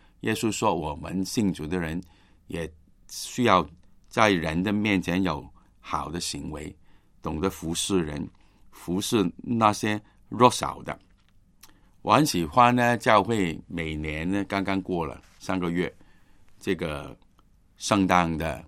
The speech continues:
呃，布道会，而且在圣诞的时间呢，常常也都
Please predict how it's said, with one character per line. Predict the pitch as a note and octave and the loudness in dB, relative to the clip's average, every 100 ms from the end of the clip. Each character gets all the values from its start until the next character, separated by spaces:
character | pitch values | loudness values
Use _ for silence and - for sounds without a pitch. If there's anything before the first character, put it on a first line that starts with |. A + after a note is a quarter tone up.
| - - - _ _ _ | -20 -20 -20 _ _ _
呃， | - D#2+ D2+ C#2+ D2 | -10 -8 -6 -8 -12
布 | - F#2+ | -6 -2
道 | F2+ E2 | 2 0
会， | - F2 C#2+ - _ _ _ _ _ _ | 0 -6 -6 -12 _ _ _ _ _ _
而 | - G2+ | -4 -2
且 | F#2 D#2 | -2 -4
在 | D2+ G2+ F2+ | 0 2 4
圣 | F#2+ G2 | 2 2
诞 | F#2 F#2 | 2 2
的 | F#2 E2+ | 0 -2
时 | - F2 | -6 -6
间 | F#2+ F2 | -4 -2
呢， | F2 | -4
常 | - D#2+ | -6 -6
常 | D#2 D#2+ E2+ F2+ | -6 -4 -4 -6
也 | D2+ D#2+ _ - | -10 -16 _ -6
都 | F2+ | -4